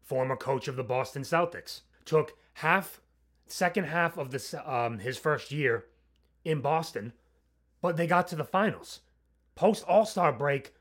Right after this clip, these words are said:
the defense was lights out. You could see the chemistry, the ball movement, the confidence between Brown, Tate,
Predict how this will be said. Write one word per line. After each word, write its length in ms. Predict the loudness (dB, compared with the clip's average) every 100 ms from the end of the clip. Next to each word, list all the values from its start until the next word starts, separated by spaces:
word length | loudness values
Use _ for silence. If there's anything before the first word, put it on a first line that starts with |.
| _ _
the 80 | -8
defense 540 | 2 2 2 0 0
was 220 | -2 -4 -2
lights 380 | 0 0 -4 -2
out. 300 | 0 0 -2
You 100 | -8
could 200 | -8 -8
see 280 | -4 -2 -2
the 120 | -4
chemistry, 640 | -8 -4 -2 -2 -6 -10
the 100 | -8
ball 380 | -8 -2 2 2
movement, 440 | 2 -4 -8 -12 -14 _ -20 _ -16
the 80 |
confidence 600 | -12 0 2 2 0 -4
between 460 | -6 -10 -6 -6 0
Brown, 420 | 2 4 2 0
Tate, 380 | -4 -4 -4 -8